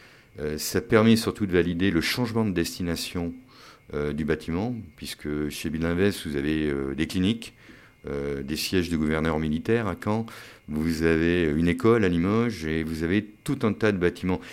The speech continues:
Il est très rare que le, le, le, le, le bâtiment d'habitation soit transformé en bâtiment d'habitation. La reconquête des cœurs de ville et des centres-villes font que c'est plutôt,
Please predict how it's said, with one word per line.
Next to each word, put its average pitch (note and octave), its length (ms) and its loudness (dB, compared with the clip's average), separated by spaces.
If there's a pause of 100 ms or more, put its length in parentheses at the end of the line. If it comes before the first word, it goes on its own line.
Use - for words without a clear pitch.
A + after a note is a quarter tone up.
(200)
Il G#2+ 140 4
est B2+ 120 8
très C3 200 4
rare C3 400 0
que - 100 -4
le, E2+ 220 2 (100)
le, F#2 280 0
le, F2+ 240 0
le, F2 260 -4
le F2 180 0
bâtiment G2+ 680 4
d'habitation F#2 1040 0 (380)
soit - 360 6
transformé G#2+ 460 2
en A2+ 80 4
bâtiment F#2+ 360 2
d'habitation. E2 560 -2 (380)
La D#2 100 0
reconquête G#2 520 6
des F2 100 2
cœurs E2+ 200 0
de E2+ 80 0
ville F2+ 280 0
et E2 60 -2
des D#2 120 -2
centres-villes F2 640 -4
font G#2+ 220 -2
que - 80 -6
c'est A2 100 -4
plutôt, G2+ 480 2